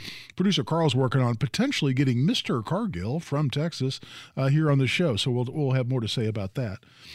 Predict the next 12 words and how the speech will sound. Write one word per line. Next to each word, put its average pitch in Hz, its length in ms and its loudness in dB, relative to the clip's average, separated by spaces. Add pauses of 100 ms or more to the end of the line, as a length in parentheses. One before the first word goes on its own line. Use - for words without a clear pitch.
(300)
But 123 300 4 (240)
does 156 120 -2
that 185 120 2
mean 190 160 6
this 160 160 4
whole 170 220 4
A 160 80 4
T 160 180 2
F 147 100 0
regulation 135 720 2 (960)
is 165 200 4
okay? 151 560 2